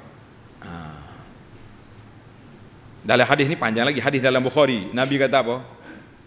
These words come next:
"Iza syaka minhu udwun tada'a lahu sa'irul jasadi bis sahri wal humma."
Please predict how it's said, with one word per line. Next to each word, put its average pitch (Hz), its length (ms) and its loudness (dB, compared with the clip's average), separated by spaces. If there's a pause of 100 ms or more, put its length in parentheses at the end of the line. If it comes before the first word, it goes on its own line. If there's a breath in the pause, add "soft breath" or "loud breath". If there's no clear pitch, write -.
(880)
"Iza 151 240 4
syaka 190 480 2
minhu 151 560 0
udwun 170 640 2
tada'a 147 480 2
lahu 143 240 0
sa'irul 135 560 -2
jasadi 135 400 0
bis 120 240 -4
sahri 143 320 0
wal 107 160 -2
humma." 104 400 -4